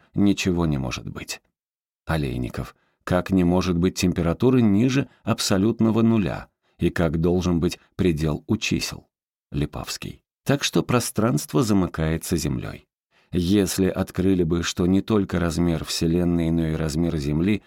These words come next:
преувеличивался, да и все время небольшое, скажем, с человеческую жизнь, все происходит за этот промежуток и только проецируется в иллюзорные бесконечные времена».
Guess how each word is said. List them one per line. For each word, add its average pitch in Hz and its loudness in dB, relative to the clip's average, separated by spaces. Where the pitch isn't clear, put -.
преувеличивался, 85 0
да 101 4
и 95 6
все 95 0
время 80 0
небольшое, 85 -2
скажем, 85 -2
с - -8
человеческую 80 0
жизнь, 92 0
все 120 2
происходит 110 2
за 98 0
этот 107 -2
промежуток 87 0
и 73 -2
только 95 -2
проецируется 95 0
в 95 2
иллюзорные 85 0
бесконечные 73 0
времена». 55 -10